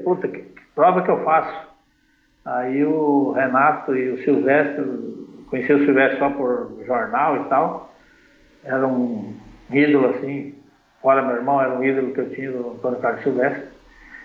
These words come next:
E conheci o Silvestre, ele me deu muitas dicas, o Renato me deu muitas dicas e falou, "Cara, faz a prova de meio fundo, o quatro, o quatro mil individual e o quatro mil por equipe." Mas nós nem tínhamos noção de que, que era um revezamento.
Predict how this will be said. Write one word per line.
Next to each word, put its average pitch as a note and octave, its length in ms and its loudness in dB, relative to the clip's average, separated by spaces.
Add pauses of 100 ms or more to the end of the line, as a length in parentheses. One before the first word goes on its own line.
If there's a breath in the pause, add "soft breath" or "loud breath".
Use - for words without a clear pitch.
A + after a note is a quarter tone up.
(400 loud breath)
E B2+ 960 2
conheci D3 300 4
o D3 80 6
Silvestre, D3+ 560 4
ele D3 100 4
me C#3 140 4
deu D3 160 6
muitas D3 480 2
dicas, C#3+ 340 2
o - 40 -8
Renato C3+ 420 -2
me C3 100 -6
deu C3+ 180 0
muitas C3+ 380 -4
dicas C#3+ 320 0
e - 40 -10
falou, D3 200 0
"Cara, C#3+ 320 2
faz D#3 340 4 (680)
a C3+ 80 0
prova D3+ 340 4
de D3 140 2
meio C#3+ 320 4
fundo, F#3+ 560 -2 (260)
o C#3+ 200 -4
quatro, D3+ 440 2
o D3+ 220 -8
quatro D3 300 2
mil D#3 100 -4
individual C#3+ 540 4
e - 20 2
o - 80 0
quatro D#3+ 320 2
mil D#3+ 340 -4
por F3 140 0
equipe." C#3+ 540 -2 (1600)
Mas F3 300 4
nós A3+ 220 4
nem G#3 160 2
tínhamos A3 300 2
noção G#3 420 2
de E3 100 2
que, - 140 -6
que - 100 -2
era C#3+ 160 4
um C3+ 80 -4
revezamento. C3+ 760 0